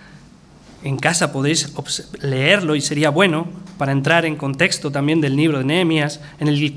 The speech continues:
capítulo cuatro de Esdras podemos ver cómo cuando los enemigos de Israel supieron que progresaba la reedificación de la ciudad y que los muros estaban siendo levantados, ¿qué pasó?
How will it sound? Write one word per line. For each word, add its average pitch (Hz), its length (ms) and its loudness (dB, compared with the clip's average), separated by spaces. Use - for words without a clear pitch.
capítulo 185 480 2
cuatro 190 400 4
de 151 140 2
Esdras 160 340 -2
podemos 180 420 4
ver 202 280 2
cómo 220 280 4
cuando 165 280 4
los 143 220 0
enemigos 202 880 4
de 175 100 4
Israel 165 400 4
supieron 196 640 2
que 180 140 0
progresaba 165 760 4
la 165 180 4
reedificación 165 1080 0
de 226 80 2
la 190 100 2
ciudad 160 500 2
y 180 260 2
que 170 140 0
los 156 200 2
muros 233 340 4
estaban 190 340 2
siendo 196 280 2
levantados, 175 640 4
¿qué 180 140 0
pasó? 202 440 2